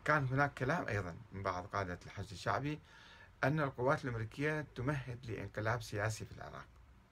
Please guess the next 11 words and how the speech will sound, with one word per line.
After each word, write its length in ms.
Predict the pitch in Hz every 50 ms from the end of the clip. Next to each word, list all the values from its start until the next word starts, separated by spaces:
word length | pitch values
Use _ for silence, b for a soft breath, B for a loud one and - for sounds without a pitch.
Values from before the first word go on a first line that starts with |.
| - B B B B B B B B B B B - -
طيب، 300 | 110 104 98 85 92 - - - - - - - - - - - -
هنا، 380 | 175 190 202 185 156 139 - - - - - - - - - - - - - - - - - - - -
آه، 260 | 107 110 104 - -
المطلوب 540 | 123 127 131 131 - - 160 170 147 123 131
من 60 | 160
المرجعية 680 | 165 156 135 120 110 113 107 82 95 101 98 98 101 -
أن 140 | 101 110 107
تقف 340 | - 170 170 - 190 - 143
إلى 160 | 131 160 160
جانب 320 | 143 156 156 156 147 131 -
الشعب، 340 | 127 - - - - -